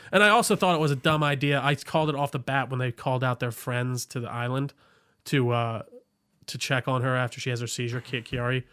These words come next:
And they, like, "We tracked a, a, a helicopter going out this way." It's like, yeah, of course they would. Like, why wouldn't, like,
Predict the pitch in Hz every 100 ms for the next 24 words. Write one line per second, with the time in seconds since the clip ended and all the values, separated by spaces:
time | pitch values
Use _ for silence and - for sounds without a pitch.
0 | _ _ _ 139 120 120 117 120 117 127
1 | 123 - 160 156 160 139 - 143 - 139
2 | 120 196 147 135 123 120 135 156 147 139
3 | 156 117 - 147 147 - - 208 113 104
4 | - _ _ _ _ 151 180 180 208 170
5 | 170